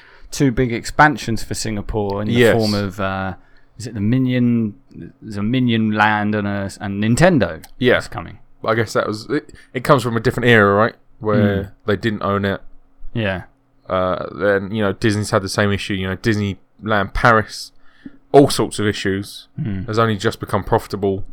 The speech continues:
Speaker 1: Yeah.
Speaker 2: since Disney's bought it
Speaker 1: Hmm.
Speaker 2: or bought the majority back. Um, you know, in some markets it's a bit harder, like China. Obviously, it's near impossible to own the property outright.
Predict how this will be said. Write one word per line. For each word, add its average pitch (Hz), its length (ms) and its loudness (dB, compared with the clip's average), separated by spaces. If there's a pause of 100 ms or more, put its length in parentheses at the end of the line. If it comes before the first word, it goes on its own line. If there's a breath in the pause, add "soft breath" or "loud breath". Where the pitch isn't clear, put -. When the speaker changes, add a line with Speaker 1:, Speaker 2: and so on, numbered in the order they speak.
Speaker 1:
Yeah. 98 320 -4 (140)
Speaker 2:
since - 420 -6
Disney's 98 360 -4
bought 101 300 0
it 92 180 -6 (160)
Speaker 1:
Hmm. 104 180 -8 (260)
Speaker 2:
or - 180 -14
bought 101 220 -2 (140)
the 101 120 -4
majority 95 420 0
back. 90 480 -4
Um, 92 460 -4 (440 soft breath)
you 110 60 -6
know, 98 120 -2
in 95 140 -8 (120)
some 107 320 2
markets 101 380 -2
it's 95 100 -10
a 90 60 -10
bit 95 120 -2
harder, 101 260 0
like 98 180 -2
China. 98 500 -2 (240)
Obviously, 107 220 -10
it's - 220 -12
near 104 240 -2
impossible 95 500 -6
to 92 340 2 (800 soft breath)
own 101 260 2
the 95 60 -4
property 101 380 -6
outright. 92 440 -2